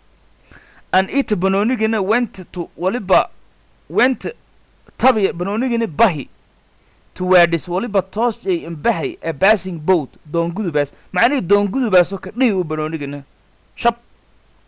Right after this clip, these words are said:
some people hano dad ee on the bank oo webiga garshay macnihii roogi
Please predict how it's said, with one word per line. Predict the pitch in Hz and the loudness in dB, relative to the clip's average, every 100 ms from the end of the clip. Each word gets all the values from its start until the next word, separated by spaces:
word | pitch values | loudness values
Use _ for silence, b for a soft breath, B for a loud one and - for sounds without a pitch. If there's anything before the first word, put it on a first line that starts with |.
| _ _ _ _ _ _ _ _ _ _ _ _ _ _ _ _ - | _ _ _ _ _ _ _ _ _ _ _ _ _ _ _ _ -4
some | - 214 | 0 2
people | 170 208 170 165 | 0 -4 0 0
hano | 151 151 156 | 2 0 0
dad | 147 151 | -2 -2
ee | - 196 139 - _ _ _ _ - | 0 2 2 -2 _ _ _ _ -10
on | 160 | -6
the | 160 156 | -2 0
bank | 147 214 196 | 2 2 2
oo | - 170 190 175 | -4 0 0 0
webiga | 160 165 214 - - - - - - _ - _ _ - - - | 0 0 0 0 -6 -20 -20 -20 -20 _ -20 _ _ -20 -10 -2
garshay | 147 - 208 208 - _ - | -2 0 2 0 -4 _ -12
macnihii | 139 156 208 156 | -6 -4 -2 -2
roogi | 127 135 135 131 123 | -4 0 0 0 -4